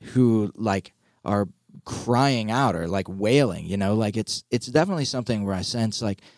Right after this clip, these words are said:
wow, that is really coming from a, a place in their heart, you know, where they're struggling. Um, you know, aside from a handful of Catholic musicians, it seems like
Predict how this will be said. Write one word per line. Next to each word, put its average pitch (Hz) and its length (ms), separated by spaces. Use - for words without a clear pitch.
wow, 143 260
that 127 160
is 127 160
really 117 240
coming 101 600
from 110 180
a, 95 120
a 98 80
place 107 400
in 92 80
their 82 100
heart, 95 460
you 87 120
know, 85 140
where 90 220
they're 90 120
struggling. 92 560
Um, 107 360
you 175 140
know, 151 260
aside 156 480
from 135 160
a 104 40
handful 147 800
of 165 140
Catholic 175 440
musicians, 185 760
it 123 100
seems 175 360
like 131 420